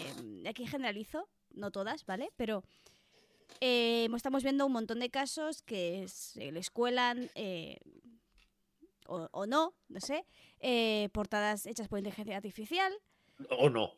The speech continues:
Speaker 2: no se te cuela, o sea, no es de repente te despiertas y dices, "Uy, tengo una portada aquí".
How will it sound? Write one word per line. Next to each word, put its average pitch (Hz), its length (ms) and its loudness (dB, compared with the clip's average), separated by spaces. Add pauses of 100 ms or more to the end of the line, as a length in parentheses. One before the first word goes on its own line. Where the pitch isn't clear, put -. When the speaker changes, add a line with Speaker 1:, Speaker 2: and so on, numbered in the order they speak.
(220)
Speaker 2:
no 151 200 8
se 190 100 12
te 156 140 10
cuela, 127 360 10
o 120 40 4
sea, 131 180 8
no 147 120 12
es 160 60 10
de 170 100 12
repente 151 340 10
te 147 80 6
despiertas 156 400 8
y 143 100 6
dices, 180 100 6
"Uy, 220 100 10
tengo 277 160 8
una 262 120 12
portada 156 400 12
aquí". 139 340 8